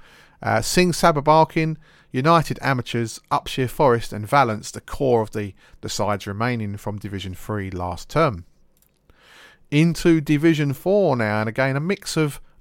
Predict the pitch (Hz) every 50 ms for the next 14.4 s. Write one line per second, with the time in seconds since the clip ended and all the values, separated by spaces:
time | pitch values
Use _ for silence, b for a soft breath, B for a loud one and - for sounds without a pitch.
0 | _ - 147 156 165 160 160 - - 135 147 170 170 170 175 170 160 - - 127
1 | 127 127 127 127 123 - - 117 120 120 113 - 120 104 101 101 117 113 117 -
2 | 117 113 110 - - 104 - - 120 120 117 113 107 - - 120 117 113 - 127
3 | 123 - 160 165 151 143 131 127 127 120 - - 135 135 151 147 131 120 117 117
4 | 123 131 135 - - - - 127 127 123 127 127 b b b b b b b b
5 | b - - 120 120 113 117 120 120 110 - 135 127 120 117 - - 180 - -
6 | - - 143 135 127 120 113 110 - - - 127 117 113 110 110 101 - - 95
7 | 101 104 98 107 101 98 98 98 98 95 - - 110 110 107 104 104 b b b
8 | b b b b - 117 107 - - 113 104 - 104 107 104 104 101 - 104 101
9 | 101 98 95 - - - - 139 135 131 131 131 131 131 120 b b b b b
10 | b b b - 131 143 143 143 - 135 131 131 123 - 139 139 135 131 - 131
11 | 131 131 135 139 151 185 196 - - 147 135 - - - 127 123 123 127 127 123
12 | 113 - - 143 143 139 139 139 123 117 117 - 110 107 104 - 139 151 147 -
13 | - 196 - 131 123 120 120 120 117 110 107 - - - 117 110 104 - - -
14 | 110 107 104 104 104 101 98